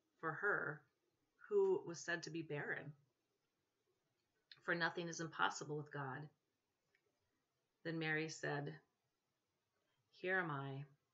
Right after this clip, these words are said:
the servant of the Lord. Let it be with me according to your word."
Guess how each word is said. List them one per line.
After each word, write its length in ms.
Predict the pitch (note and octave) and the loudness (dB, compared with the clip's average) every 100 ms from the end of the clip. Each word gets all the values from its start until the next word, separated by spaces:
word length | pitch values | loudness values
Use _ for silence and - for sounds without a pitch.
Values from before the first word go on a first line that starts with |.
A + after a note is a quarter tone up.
| _ _ _ _ | _ _ _ _
the 80 | - | -10
servant 440 | - D3 D3 D3 D3 | -6 -4 -2 -4 -4
of 140 | C#3 | -6
the 80 | C#3+ | -6
Lord. 380 | C3+ C3+ C3+ - _ _ _ _ _ _ _ _ _ _ _ - | -6 -8 -10 -14 _ _ _ _ _ _ _ _ _ _ _ -4
Let 180 | D#3+ | 0
it 160 | E3 - | 0 -2
be 200 | D#3+ E3+ | -4 -2
with 200 | F3+ - | -2 -2
me 200 | D#3 D3+ | -2 -2
according 680 | - - D3+ D3+ D#3 E3 E3 - | -4 -6 -4 -2 -4 -6 -8 -10
to 60 | D3+ | -6
your 240 | D3 D3 | -4 -4
word." 340 | C#3 - - | -8 -8 -10